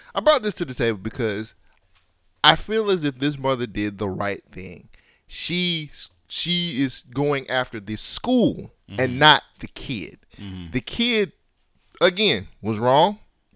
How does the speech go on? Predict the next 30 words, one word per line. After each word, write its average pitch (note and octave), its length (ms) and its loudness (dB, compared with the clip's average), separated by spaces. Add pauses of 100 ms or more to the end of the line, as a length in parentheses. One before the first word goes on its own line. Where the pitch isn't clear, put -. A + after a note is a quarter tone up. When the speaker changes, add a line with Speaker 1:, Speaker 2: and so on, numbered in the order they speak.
(480)
Speaker 1:
Shit, - 320 -2
he C#3+ 180 -4
di-, C3+ 180 -4
he C#3+ 140 -2
was D#3 240 2
bigger D#3 220 0
than C#3+ 140 -2
that C#3 120 -2
other C3+ 160 -2
kid. E3 320 -8 (160)
Cho-, - 160 2
put D4 160 -4
him C#4 80 -4
in B3+ 80 -2
a A#3+ 60 0
chokehold, C4+ 480 0
had C#4 160 2
it, C4 100 -4
he C4 120 -4 (380)
choked - 280 6
him F4+ 120 0
out D#4+ 180 2
like D4+ 180 -4
Debo. F4+ 220 2
Speaker 2:
All A#2+ 180 2 (340)
right. A#2 140 -12
Speaker 1:
And F#3+ 140 2
then, A3 320 2 (360)
and, F3+ 380 2
but F#3 320 8